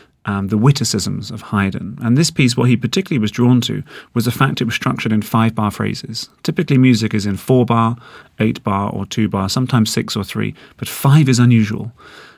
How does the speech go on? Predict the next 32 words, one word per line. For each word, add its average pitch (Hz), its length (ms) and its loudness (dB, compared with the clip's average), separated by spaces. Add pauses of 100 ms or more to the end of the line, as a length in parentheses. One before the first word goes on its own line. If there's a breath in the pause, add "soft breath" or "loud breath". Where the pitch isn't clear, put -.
(120 loud breath)
And 110 140 0
so 127 100 0
he 156 120 4
was 156 160 2
really 135 220 6
drawn 131 320 6
to 107 60 -6
this, - 280 -8
and 110 80 2
then 110 80 4
how 147 320 4
he 131 180 4
turns 127 460 2
each 165 200 0
of 127 60 0
these 113 160 2
movements 107 400 2
into 104 180 -4
something, 104 380 -2
again, 139 320 2
very 151 220 0
poetic, 113 500 -2 (240 loud breath)
incredibly 147 640 2
different, - 420 -2 (240 soft breath)
but 123 100 0
all 160 140 6
related 131 400 4
to 107 100 -4
the 104 120 -2
Saint 101 280 -2
Anthony 98 360 -4
Chorale, 101 400 -4